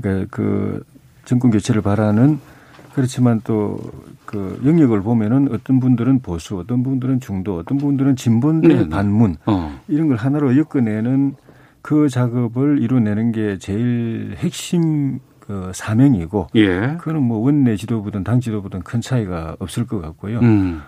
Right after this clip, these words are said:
Speaker 1: 원내 지도부는 지난번 그 첫 임기 때에 이게 압도적인 의석을 가진 여당을 상대로 해서, 예, 우리 당의 이 그 역할 공간을 확보하는 것이 관건이었는데,
Speaker 2: 네.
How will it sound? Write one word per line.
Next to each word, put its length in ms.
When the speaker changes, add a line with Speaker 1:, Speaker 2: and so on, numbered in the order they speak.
Speaker 1:
원내 240
지도부는 760
지난번 1300
그 260
첫 200
임기 440
때에 1200
이게 200
압도적인 880
의석을 360
가진 360
여당을 440
상대로 360
해서, 420
예, 160
우리 180
당의 520
이 460
그 140
역할 200
공간을 340
확보하는 680
것이 440
관건이었는데, 1000
Speaker 2:
네. 380